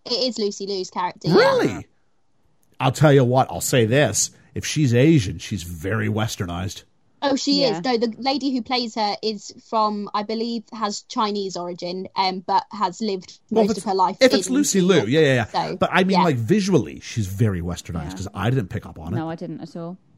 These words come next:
Speaker 1: See, I did, but
Speaker 2: I thought she
Speaker 1: again,
Speaker 2: could have been, like,
Speaker 1: um,
Speaker 2: Hawaiian, but not, like, you know, East Asian.
Speaker 3: I just thought she was white with dark hair.
Speaker 2: Yeah, I don't know. Okay. Um,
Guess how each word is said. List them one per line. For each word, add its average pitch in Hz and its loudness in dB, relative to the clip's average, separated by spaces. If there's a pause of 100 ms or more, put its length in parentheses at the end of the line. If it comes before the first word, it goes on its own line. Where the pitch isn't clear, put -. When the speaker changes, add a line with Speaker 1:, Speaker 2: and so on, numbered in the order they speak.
(760)
Speaker 1:
See, - -4
I 294 2
did, 294 -6 (120)
but 220 -2
Speaker 2:
I 175 4
thought 220 4
she 233 0
Speaker 1:
again, 220 -2
Speaker 2:
could 220 2
have 196 4
been, 180 2
like, 165 4
Speaker 1:
um, 104 -6
Speaker 2:
Hawaiian, 127 2 (1500)
but 127 2 (840)
not, 139 4
like, 123 2 (800)
you 156 2
know, 95 0
East 185 -2
Asian. 95 -6
Speaker 3:
I 196 -4
just 214 -12
thought 175 -10
she 185 -10
was 170 -10
white 175 -8
with - -12
dark 180 -8
hair. 196 -10
Speaker 2:
Yeah, 175 0 (140)
I 156 -4
don't 156 0
know. 156 0 (680)
Okay. 180 4 (480)
Um, 165 2